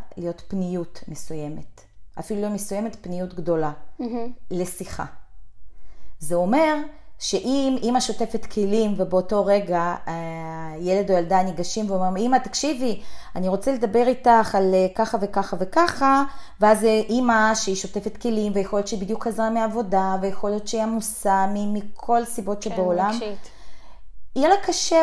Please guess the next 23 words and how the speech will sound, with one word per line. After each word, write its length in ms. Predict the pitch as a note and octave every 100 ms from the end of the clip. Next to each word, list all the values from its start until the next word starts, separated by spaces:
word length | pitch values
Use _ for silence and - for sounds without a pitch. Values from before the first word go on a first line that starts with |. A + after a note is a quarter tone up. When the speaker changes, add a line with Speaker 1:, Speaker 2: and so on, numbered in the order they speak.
| D4
Speaker 1:
והיא 160 | C#4+
תגיד, 240 | C#4 C4+ -
"אוי, 160 | C4 C4
נו 140 | B3+
באמת, 380 | A#3 A3+ A#3 A3+
מה 160 | A3 G#3+
עם 160 | B3
ה-, 340 | A#3 G3+ F3+ E3+
לא 100 | F3
יודעת 300 | E3+ E3+ -
מה, 180 | E3 E3
מתמטיקה", 1120 | E3 - F3 F#3+ G3 G#3+ G3+ G3+ F3+ F3 F3
לא, 180 | F#3+ -
לא 120 | A#3
משנה 340 | C#4+ B3 G3+ F3
מה, 300 | D#3 D3+ D3+
Speaker 2:
כן. 100 | D#3 F3
Speaker 1:
מ-, 320 | E3+ B2+ A#2
חבר 380 | - F#3 E3 G#3+
שלך, 540 | G#3+ G#3+ G3 F#3 F3 -
או 120 | F#3
לא 100 | F3+
משנה. 340 | F3+ - E3